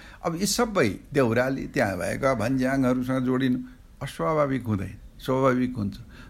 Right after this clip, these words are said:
पहाड भएकै ठाउँमा त्यो देउ-, ओह्रालो र उकालो, भन्ज्याङ र देउरालीको सन्दर्भ आउँछ, मैदानमा आउँदैन, समुद्रको छेउमा आउँदैन। कुरा त्यहाँ हुन्छ के,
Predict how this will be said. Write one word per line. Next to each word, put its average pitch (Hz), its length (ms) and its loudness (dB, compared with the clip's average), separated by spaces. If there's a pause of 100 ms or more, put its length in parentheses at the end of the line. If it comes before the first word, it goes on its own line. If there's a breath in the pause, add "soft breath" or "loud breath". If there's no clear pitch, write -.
(160)
पहाड 165 280 2
भएकै 113 460 0
ठाउँमा 151 320 0
त्यो 123 160 -2
देउ-, 113 320 -2
ओह्रालो 113 360 4
र 107 60 -2
उकालो, 110 680 -2 (300 loud breath)
भन्ज्याङ 104 420 2
र 101 100 -4
देउरालीको 117 720 -2
सन्दर्भ 95 460 -2
आउँछ, - 320 -10 (520 loud breath)
मैदानमा 147 560 0
आउँदैन, 208 400 -6 (880 loud breath)
समुद्रको 156 480 6
छेउमा 120 340 2
आउँदैन। 196 640 -2 (380)
कुरा 147 160 6
त्यहाँ 147 280 4
हुन्छ 104 220 2
के, 117 260 -2